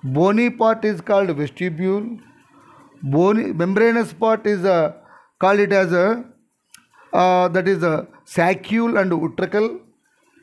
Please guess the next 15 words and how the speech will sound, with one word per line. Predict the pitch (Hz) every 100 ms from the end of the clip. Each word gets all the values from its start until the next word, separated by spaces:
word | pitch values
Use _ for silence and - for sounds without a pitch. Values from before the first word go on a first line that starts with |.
| _ _ - - _ - - - -
Here, | 208 233 208 185 - -
semicircular | - 190 226 233 226 233 226 226 226
canals | 214 208 220 226
are | 214
the | 175 170
bony | 139 156 175
part. | 180 196 226 - - _ _ _ _ _ _ _ _ _ 640 _ _ _ _ _ _ _ _ _
Semicircular | - 175 180 214 220 220 202 202 214 214 214
canals | 208 185 196 190 180 214 214 -
are | 170 170
the | 165 160 160 - - _ _
bony | 131 131 160 180
part. | 190 196 202 147 - _ - - - _
Semicircular | - 185 208 240 233 226 - 233 226 233 233
canal | 202 208 208 220